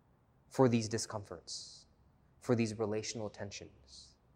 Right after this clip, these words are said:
If he chose it to be this way, what perhaps is his intention for putting these people in our church at this particular point in time? Why would God put me, a Jew, in a Gentile majority church? A Jew might have thought back then.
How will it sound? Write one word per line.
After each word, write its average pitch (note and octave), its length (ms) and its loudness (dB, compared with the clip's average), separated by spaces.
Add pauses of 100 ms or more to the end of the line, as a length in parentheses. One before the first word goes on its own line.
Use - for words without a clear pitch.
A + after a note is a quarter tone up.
(1600)
If C#3+ 160 4
he A3 160 4
chose G#3 340 8
it A#2+ 120 0
to - 60 -6
be E3 140 0
this A#2 300 -4
way, F2 260 -8 (400)
what B2 260 10
perhaps A#2+ 420 2
is A2+ 100 0
his G#2+ 120 -4
intention B2 480 -2 (120)
for A#2 120 4
putting D#3+ 280 6
these D3 180 4
people C#3+ 340 4
in A2 80 2
our A2+ 100 4
church - 380 6
at G#2+ 80 -4
this B2 100 -2
particular C3+ 420 -2
point A2 260 2
in B2 80 0
time? D#3+ 400 0 (360)
Why F#3+ 120 12
would G#3+ 220 12
God C#3+ 380 12
put - 180 4
me, F3+ 200 6
a A#2+ 60 4
Jew, A#2+ 480 0 (880)
in C#3+ 80 8
a C#3 40 12
Gentile D3 360 10
majority C3 340 2
church? - 400 2 (880)
A B2+ 60 4
Jew A2 200 0
might F#2+ 120 2
have F2 100 -4
thought - 200 0
back D#2+ 200 -8
then. D#2+ 120 -16